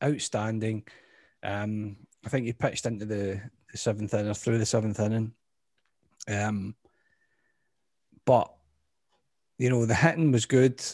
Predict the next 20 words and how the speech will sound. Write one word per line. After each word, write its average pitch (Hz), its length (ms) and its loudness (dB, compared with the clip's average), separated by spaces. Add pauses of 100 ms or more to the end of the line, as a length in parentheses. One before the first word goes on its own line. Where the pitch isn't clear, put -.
(280)
generally, 123 640 4 (160)
but 113 220 -2 (380)
we 123 60 -4
had 117 60 -6
the 127 80 -6
bases 165 400 -2
loaded 113 320 -4
in 104 60 -8
the 101 60 -4
first - 400 0
inning, 120 340 0 (360)
nobody 131 520 6
out, 131 220 6 (880)
and 110 100 -8
didn't 117 200 0
get 107 120 -4
a - 40 -10
bloody 110 260 -2
run 101 220 -4
in. 123 220 -2